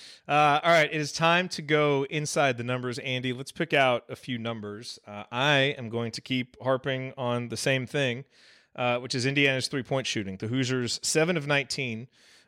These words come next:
uh, overall, uh, which was thirty-six point eight percent. But, you know, they were, they were shooting over forty percent for most of the night and missed a few of those late, you know, when the game got a little bit ragged. Uh, but the truth is, I'm not that concerned about the percentage anyway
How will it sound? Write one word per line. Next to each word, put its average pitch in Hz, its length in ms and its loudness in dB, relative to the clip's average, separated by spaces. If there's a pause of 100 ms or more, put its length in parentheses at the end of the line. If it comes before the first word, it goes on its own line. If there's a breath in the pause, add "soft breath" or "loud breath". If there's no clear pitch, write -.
uh, 120 180 0
overall, 117 880 0
uh, 113 160 -4
which 104 180 -10
was 113 120 -6
thirty-six 131 440 0
point 117 240 -4
eight 110 160 0
percent. 101 460 -4 (460 soft breath)
But, 131 200 4
you 151 80 2
know, 139 60 4
they 139 120 6
were, 156 160 6
they 139 120 4
were 131 60 2
shooting 156 240 0
over 123 120 2
forty 127 240 2
percent 113 320 -2
for - 80 -12
most 113 300 0
of 107 60 -2
the 101 40 -2
night 104 300 2
and 110 120 -6
missed 113 220 0
a 107 60 -6
few 117 220 -2
of 107 40 -2
those 107 220 0
late, 101 360 0
you 120 60 -8
know, 104 120 -4
when 101 100 -6
the 98 60 -4
game 104 500 0
got 113 280 0
a 113 60 -8
little 113 180 -2
bit 98 180 -4
ragged. 98 440 0 (520 soft breath)
Uh, 104 320 -2 (100)
but 143 120 2
the 143 40 6
truth 165 200 6
is, 147 100 4
I'm 139 100 4
not 139 260 4
that 135 160 4
concerned 131 340 -4
about 120 340 0
the 117 140 -2
percentage 117 680 -2
anyway 104 400 -4